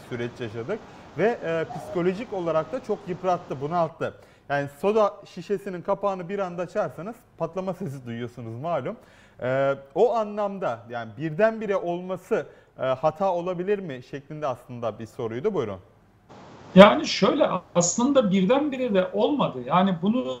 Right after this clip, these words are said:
Speaker 2: artık, e, toplum televizyonları izliyor. Bakın, e, televizyonlar korona sürecinde, yani özellikle kış dönemini yaşadığımız bu yeni normale kadar olan süreçte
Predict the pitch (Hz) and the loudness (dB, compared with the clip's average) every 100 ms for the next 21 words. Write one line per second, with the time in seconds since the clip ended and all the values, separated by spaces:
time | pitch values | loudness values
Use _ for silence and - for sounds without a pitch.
0 | - 233 285 - 240 - 202 202 202 202 | -4 0 2 0 -8 -2 2 4 4 4
1 | 196 196 196 - - - - - - 202 | 2 2 -2 -4 -16 -10 4 4 6 2
2 | 208 - - - 262 254 262 220 247 240 | 2 -2 -18 0 2 4 4 4 6 4
3 | 254 269 214 196 190 214 156 - - - | 0 -2 -2 0 2 4 4 2 -8 -20
4 | - - 185 220 254 214 196 202 190 185 | -20 -2 2 4 4 2 4 4 4 4
5 | 196 226 285 269 254 233 165 160 - - | 2 0 0 0 2 4 4 2 -2 -12
6 | - - - - - - 180 285 339 247 | -20 -18 -18 -18 -6 6 6 6 4 0
7 | - 220 220 220 202 190 147 143 147 - | -2 -2 2 4 6 6 4 -4 -10 0
8 | 151 160 185 170 185 202 226 220 196 190 | 2 4 2 2 2 2 -2 2 4 4
9 | 190 - 226 220 - 185 175 180 196 190 | 0 -8 -6 -6 2 4 6 4 4 4
10 | 165 160 151 139 139 143 151 151 175 226 | 2 0 -2 -4 -8 -4 0 4 6 6
11 | 208 185 180 196 220 190 180 175 160 156 | 4 4 4 0 0 0 2 2 2 0
12 | 147 - 202 208 - - - | 0 -6 -2 0 -2 -6 -10